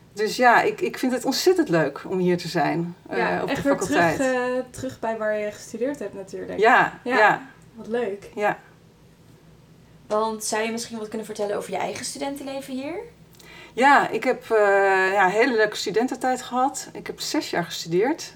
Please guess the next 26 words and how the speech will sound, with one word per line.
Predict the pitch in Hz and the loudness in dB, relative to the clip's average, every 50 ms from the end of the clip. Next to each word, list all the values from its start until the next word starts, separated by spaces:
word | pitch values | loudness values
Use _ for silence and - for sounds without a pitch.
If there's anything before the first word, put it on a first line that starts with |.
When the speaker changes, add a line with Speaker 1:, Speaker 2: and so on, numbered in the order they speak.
| 240 | -10
Speaker 1:
Eh, | - 226 220 220 214 208 202 196 196 196 190 185 185 180 180 - - - - - - - - - | -8 -6 -4 -2 -2 -2 -2 -2 -4 -4 -4 -4 -4 -4 -4 -4 -6 -6 -8 -8 -10 -10 -10 -10
ik | - 165 | -8 -6
was | 185 185 175 - - - | -6 -6 -6 -6 -4 -4
ook | 180 165 175 | -4 0 2
lid | 185 196 180 - | 2 2 2 0
van | - 180 170 | -4 -4 -2
een, | 170 170 165 165 165 | -2 -2 -2 -2 -2
eh, | 165 160 165 - - - - - - - - | -2 -4 -6 -6 -8 -10 -12 -12 -12 -14 -14
s-, | 165 - - - | -14 -16 -18 -18
eh, | - 185 175 175 175 175 165 | -16 -12 -12 -10 -10 -10 -8
van | - 175 | -4 -2
Minerva. | 180 190 202 220 240 254 254 254 - 247 233 226 226 226 - - - - - - - - - - - - | 0 0 2 4 4 4 4 4 2 2 4 4 2 0 -6 -16 -16 -18 -18 -18 -20 -20 -20 -20 -20 -8
Ja, | - 175 156 | -2 0 0
heel | 175 202 196 190 | 2 4 2 2
veel | 170 - 190 | 0 -2 -4
gedaan, | - 202 170 202 202 214 220 226 226 214 | -4 -2 2 4 4 4 4 4 2 2
eh, | 196 190 180 | 0 -2 0
gehockeyd. | - 196 190 196 196 196 - 214 202 196 180 - - | 0 2 4 4 2 2 0 -2 -2 -2 -2 -2 -4
Eh, | - - 180 170 170 170 170 170 - - - - - - - | -4 -2 0 0 0 0 0 -2 -2 -4 -6 -8 -8 -8 -6
ja, | - 214 208 170 156 165 175 - - - - - - - | -2 0 0 0 0 -2 -4 -10 -14 -20 -20 -16 -6 -2
echt | 247 285 - - | 0 0 0 -2
genoten | - 247 233 254 302 359 349 - | -4 2 4 6 6 6 6 2
van | - 269 247 | -2 -2 0
het | 240 233 | 0 -2
studentenleven, | - - - 180 180 160 151 160 165 160 151 147 143 151 160 - 156 160 | -4 -4 -4 0 0 0 0 0 -2 -2 -2 0 0 -2 -4 -4 -6 -2
ja. | 180 190 - - | 0 0 0 0